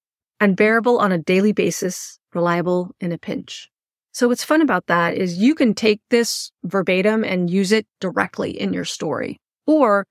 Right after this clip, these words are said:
maybe something about this inspires you. You don't have to use it as is. You can just be inspired by it. And that's also what I love about this deck.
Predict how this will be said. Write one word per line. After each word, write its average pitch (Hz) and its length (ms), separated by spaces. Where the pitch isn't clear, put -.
maybe 220 380
something 190 560
about 208 320
this - 200
inspires - 580
you. - 220
You 208 140
don't 247 140
have 233 260
to 226 80
use 214 320
it 214 160
as 190 300
is. - 480
You 208 280
can 220 160
just 208 280
be 208 140
inspired - 540
by - 140
it. - 200
And 202 100
that's 226 200
also 208 260
what 180 140
I 175 80
love 175 180
about - 260
this - 140
deck. - 280